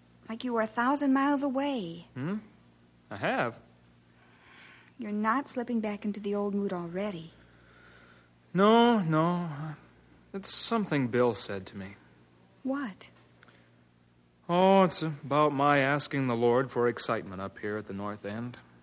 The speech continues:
Speaker 1: What did he say?
Speaker 2: Well, he said I ought to make sure I wasn't asking amiss.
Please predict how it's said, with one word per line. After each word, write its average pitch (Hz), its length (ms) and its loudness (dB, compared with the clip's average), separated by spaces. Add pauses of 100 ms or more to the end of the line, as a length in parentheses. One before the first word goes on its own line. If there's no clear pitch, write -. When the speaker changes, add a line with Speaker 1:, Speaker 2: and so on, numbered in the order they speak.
(640)
Speaker 1:
What 220 280 -6
did 208 120 -6
he 233 100 -6
say? 262 480 -8 (1400)
Speaker 2:
Well, 208 260 6
he 165 200 6 (240)
said 196 260 0
I 160 120 4
ought 180 120 6
to 151 80 2
make 165 240 0
sure 165 340 2
I 117 100 4
wasn't 131 340 2
asking 131 400 -4
amiss. 110 540 -6